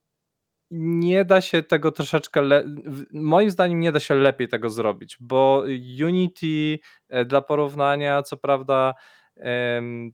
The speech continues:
wypuszcza te swoje wersje i, e, ko-, kolejne rozgałęzienia, ale powodują dużo problemów i przez to właśnie, że nie ma kontaktu ze społecznością, z deweloperami, no to,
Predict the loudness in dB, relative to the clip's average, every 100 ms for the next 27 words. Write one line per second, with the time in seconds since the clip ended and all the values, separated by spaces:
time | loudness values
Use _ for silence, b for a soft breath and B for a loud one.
0 | _ -16 -4 -4 -2 -2 -2 -2 -4 -4
1 | -2 0 0 -2 -4 -4 -2 -2 -4 -2
2 | 0 -2 -2 0 0 -2 -2 0 0 -2
3 | -4 -4 -2 -2 -2 -4 -2 0 0 -2
4 | _ _ -6 -4 -2 -2 -2 -4 -4 -4
5 | -2 -4 0 0 -2 -8 -16 -6 0 0
6 | 0 0 0 0 -4 -4 -2 0 0 -2
7 | -2 -4 -4 -8 -8 -12 _ _ _ _
8 | _ -10 -6 -4 0 0 2 -2 0 -6
9 | -4 -2 -2 -2 -2 -4 -4 -6 -8 b
10 | b b -8 -2 0 -2 -4